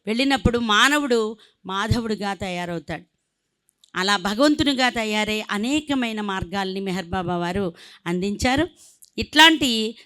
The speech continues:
అనేకమైన కార్యక్రమాల ద్వారా మెహర్ బాబా వారి యొక్క సత్యప్రేమ సందేశాలతో పాటుగా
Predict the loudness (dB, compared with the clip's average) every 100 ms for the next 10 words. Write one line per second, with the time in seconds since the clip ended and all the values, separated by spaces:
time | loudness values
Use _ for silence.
0 | _ -2 0 0 2 0 0 0 -2 -2
1 | -2 0 -2 -4 -6 -4 -4 -6 -10 _
2 | _ -8 -6 -6 -4 -4 -2 -4 -4 -6
3 | -8 -10 -8 -8 -4 -2 0 0 0 0
4 | -4 -4 -4 -4 -6 -2 -2 0 0 0